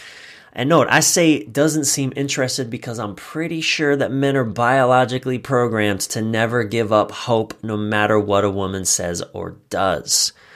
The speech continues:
But this conversation is largely about men who, like an adolescent new to the sexual experience, haven't yet learned how to work with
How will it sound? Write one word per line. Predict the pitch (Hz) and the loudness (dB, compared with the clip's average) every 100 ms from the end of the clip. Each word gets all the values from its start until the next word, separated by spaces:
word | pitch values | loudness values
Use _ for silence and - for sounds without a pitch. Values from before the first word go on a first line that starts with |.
| - - - - - - - - _ | -20 -20 -20 -20 -20 -20 -20 -20 _
But | 110 - - | -10 -10 2
this | 175 185 - | 4 4 0
conversation | - 160 143 - 139 127 - 113 | 0 0 0 2 2 2 0 -4
is | 107 | -6
largely | 110 120 127 113 127 | 0 4 4 0 -4
about | 117 110 107 107 | -2 0 0 -2
men | 107 107 101 | -4 -4 -6
who, | - 110 101 98 98 - | -8 -8 -4 -4 -6 -6
like | 110 107 107 - | -4 -4 -6 -12
an | 113 107 | -12 -8
adolescent | 117 135 139 135 135 - 107 98 | -2 0 2 4 2 0 -2 -4
new | 104 127 143 | -2 2 2
to | 147 131 | 0 -4
the | 127 | -2
sexual | - 131 - 113 | 0 0 -2 -6
experience, | 107 - 117 139 123 98 - - - - - _ | -4 -6 -4 -6 -4 -4 -6 -8 -12 -20 -20 _
haven't | - - 139 165 135 | -6 0 0 0 0
yet | 135 - | -2 -2
learned | 117 117 107 | -4 -4 -4
how | - 139 135 | -4 0 2
to | 139 | 4
work | 123 139 139 | 4 2 2
with | 98 76 - | -6 -6 -10